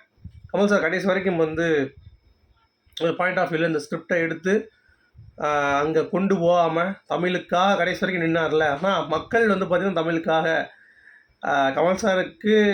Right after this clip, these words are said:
ஒரு மதிப்பு கொடுப்பாம இருந்தது இன்னும் கொஞ்சம் வேதனையா தான் இருக்கு. But it's okay, பார்ப்போம். ஏன்னா தமிழனுக்கு தமிழன் தான் <laughs> வளர விடாம பண்ணுவான் அப்படிங்கிறது கிளீனா புரிஞ்சு போச்சு. இன்னொன்னு நிறைய பேருக்கு சொன்னாங்க, "ஏங்க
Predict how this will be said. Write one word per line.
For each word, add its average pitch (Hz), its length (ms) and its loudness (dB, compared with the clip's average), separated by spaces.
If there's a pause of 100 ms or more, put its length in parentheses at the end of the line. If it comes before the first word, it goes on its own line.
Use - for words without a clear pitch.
(240)
ஒரு 156 600 2
மதிப்பு 180 340 -2
கொடுப்பாம 175 260 0
இருந்தது 170 320 0
இன்னும் 214 240 4
கொஞ்சம் 185 200 0
வேதனையா 180 260 0
தான் 185 140 0
இருக்கு. 165 340 -2
But - 40 -2
it's 147 160 -10
okay, 175 360 -2 (1080)
பார்ப்போம். - 500 -4 (140)
ஏன்னா 156 240 -2
தமிழனுக்கு 170 680 -2
தமிழன் 160 380 -2
தான் 170 260 -2 (140)
<laughs> - 420 -6 (420)
வளர 160 400 -2
விடாம 156 120 2
பண்ணுவான் 147 440 0
அப்படிங்கிறது 139 720 -2
கிளீனா 143 260 -6
புரிஞ்சு 139 280 -6
போச்சு. 131 280 -10
இன்னொன்னு 220 680 2
நிறைய 226 260 2
பேருக்கு 214 380 0
சொன்னாங்க, 196 440 2
"ஏங்க 202 420 0